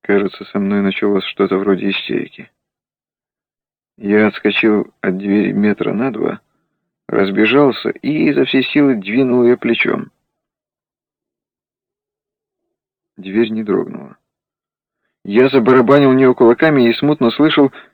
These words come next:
как кто-то вопит: «Откройте, откройте!» Это вопил я сам. Дверь открыли, и я почти рухнул в объятия сержанта Эвьена.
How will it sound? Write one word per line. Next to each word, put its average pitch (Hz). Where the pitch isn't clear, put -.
как -
кто-то 147
вопит: 143
«Откройте, -
откройте!» -
Это 104
вопил 104
я 104
сам. 101
Дверь 117
открыли, 131
и 98
я 120
почти -
рухнул 127
в 110
объятия 117
сержанта 120
Эвьена. 82